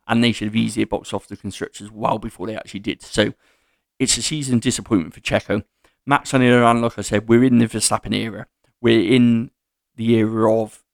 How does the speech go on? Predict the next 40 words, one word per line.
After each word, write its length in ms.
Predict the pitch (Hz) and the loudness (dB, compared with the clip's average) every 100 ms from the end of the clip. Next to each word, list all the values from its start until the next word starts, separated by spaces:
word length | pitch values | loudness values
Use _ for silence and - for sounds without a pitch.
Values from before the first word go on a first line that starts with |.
| _ _ | _ _
a 100 | 113 | -6
true 400 | - 120 110 110 - | -2 0 0 -2 0
driving 640 | 117 113 113 104 107 107 _ _ _ | 2 2 0 -6 -8 -14 _ _ _
legend 460 | - 110 107 113 113 | -2 -2 0 0 0
almost. 500 | 113 117 123 - - _ _ _ - | 0 0 -2 -4 -12 _ _ _ -20
He 340 | - 147 143 | -12 -10 -8
doesn't 380 | 135 127 123 98 | -2 -2 0 -2
look 340 | 113 - _ _ | -2 -4 _ _
under 220 | 113 104 | -2 -2
pressure 300 | - 107 - | -4 -8 -6
at 100 | 87 | -6
all. 160 | 95 90 | -8 -6
Even 280 | 131 131 135 | -2 -2 -2
the 80 | 123 | -6
times 420 | - 113 113 - | -4 -4 -4 -6
when, 320 | 117 113 117 | -6 -6 -8
towards 300 | - 127 120 | -10 -6 -4
the 80 | 117 | -2
end 100 | 113 | -4
of 80 | 110 | -4
the 60 | |
season, 500 | 104 107 107 107 110 - _ _ _ _ | -10 -10 -10 -10 -12 -14 _ _ _ _
he 200 | 113 113 | -2 0
was 180 | 110 107 | 0 2
under 180 | 117 104 | 2 2
pressure, 460 | - 101 - 73 - | -6 -14 -14 -16 -20
he 180 | _ 127 | _ 0
didn't 200 | 127 110 | 0 -2
really 180 | 107 107 | -4 -6
look 180 | 107 - | -12 -14
it. 160 | - _ _ _ | -18 _ _ _
You 140 | 113 113 | -2 -2
know, 100 | 110 | -2
he, 240 | 110 120 _ | -8 -8 _
he 340 | 120 123 117 _ | -4 -4 -4 _
looks 240 | 135 - | -4 -4
like 120 | 131 117 | -8 -8
a 20 | |
driver 380 | 117 110 110 110 | 0 0 0 -2
who's 300 | 113 113 | -2 -2